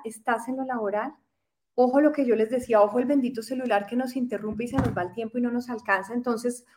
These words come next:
uno llega a la casa y cree que tiene que seguir trabajando. Ojo a eso. Cuando estamos en el momento presente, nos rinde el tiempo más.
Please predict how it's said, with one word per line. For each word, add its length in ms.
uno 160
llega 240
a 20
la 140
casa 260
y 60
cree 160
que 100
tiene 260
que 100
seguir 340
trabajando. 540
Ojo 260
a 120
eso. 240
Cuando 260
estamos 440
en 80
el 80
momento 480
presente, 500
nos 180
rinde 240
el 120
tiempo 420
más. 380